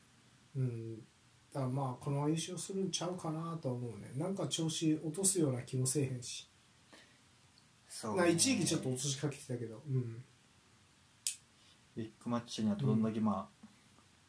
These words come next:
Speaker 2: 取っていけるかやな、
Speaker 1: うん、
Speaker 2: 勝ち点を。
Speaker 1: そう。いや、でもこれ強いんやけど、で、
Speaker 2: うん。
Speaker 1: 前さ、なんかナポリと比べてどうだみたいな話あったよ。
Speaker 2: うん。
Speaker 1: ナポリの方が強そうみたいな、ボール的には。
Speaker 2: うん。
Speaker 1: やけど、なんか選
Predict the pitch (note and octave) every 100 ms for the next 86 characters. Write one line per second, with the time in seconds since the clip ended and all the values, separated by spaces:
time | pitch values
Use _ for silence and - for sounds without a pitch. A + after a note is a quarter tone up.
0 | - A2+ G#2 G2+ G2+ G2 - D3+ C#3 B2+
1 | G#2+ - G2+ A2 - - - - - -
2 | - - - - - - F#3 G#3 F#3 C4+
3 | F4+ - - B3 F4+ G4+ E4 A#2+ A#2 A2
4 | A#2 A2+ G#2 D3+ G3 G3 A#3 C#4 - C#3+
5 | C#3 C#3 C#3 G#3 A#3+ F#3+ D#3 C3+ C3 C3
6 | C3 D#3 D3+ B2 A2 A#2+ B2 B2+ - -
7 | - - - A3+ G3+ F#3+ - D#3 E3 D#3+
8 | B2+ B2+ - D3+ D3 C3 - - - -
9 | G#2+ C3+ C3 B2 - - - - - D#3+
10 | D3+ D#3 D3 A#2 F3+ A#3 G3 E4